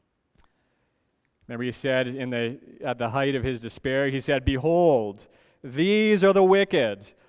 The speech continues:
always at ease, they increase in riches."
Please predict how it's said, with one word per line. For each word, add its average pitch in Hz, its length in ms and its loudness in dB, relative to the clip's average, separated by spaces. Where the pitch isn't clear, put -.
always 208 600 8
at 180 120 4
ease, 127 500 -2
they 139 160 0
increase 180 920 0
in 151 200 -4
riches." 131 760 -6